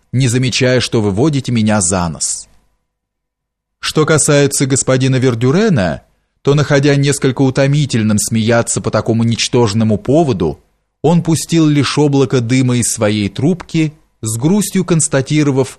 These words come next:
свою неспособность угнаться за женой по части веселья и любезности. "Знаете, ваш друг очень нам нравится",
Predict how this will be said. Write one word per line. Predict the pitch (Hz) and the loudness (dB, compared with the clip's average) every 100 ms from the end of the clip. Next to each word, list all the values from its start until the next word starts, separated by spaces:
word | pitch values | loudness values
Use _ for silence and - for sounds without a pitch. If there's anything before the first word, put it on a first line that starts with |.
| _ | _
свою | - 123 131 | -4 0 2
неспособность | 131 135 - 131 - 151 127 113 - | 2 0 -2 -4 0 0 0 -2 -2
угнаться | 110 104 113 113 110 | -2 0 0 0 -2
за | 95 101 | -2 -2
женой | 92 101 156 180 175 _ _ | 0 0 0 -2 -4 _ _
по | - 113 | -4 -2
части | - 117 113 110 | 0 0 0 -2
веселья | 98 - 120 131 127 120 117 | -2 -2 0 0 0 0 -2
и | - | -2
любезности. | 117 117 104 101 90 85 - - - _ _ _ _ _ _ _ _ _ _ _ - | 0 0 2 0 0 -4 -6 -8 -12 _ _ _ _ _ _ _ _ _ _ _ -4
"Знаете, | 113 127 196 240 - 117 92 - _ _ _ | 0 2 2 2 0 0 -2 -2 _ _ _
ваш | 104 113 147 123 | -2 0 0 0
друг | 120 160 180 | 0 0 2
очень | 185 185 185 | 0 0 2
нам | 175 190 190 | 2 2 2
нравится", | 160 117 107 101 - 127 | 2 2 0 -2 -4 -4